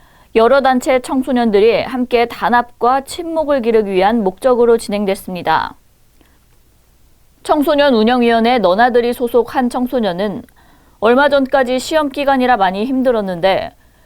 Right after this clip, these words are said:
이번 단합대회를 통해 에너지가 재충전된 것 같다라며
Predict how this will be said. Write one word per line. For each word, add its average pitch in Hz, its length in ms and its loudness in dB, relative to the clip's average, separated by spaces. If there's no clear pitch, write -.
이번 262 300 2
단합대회를 233 680 2
통해 220 480 0
에너지가 247 580 2
재충전된 247 880 -2
것 233 160 0
같다라며 175 680 0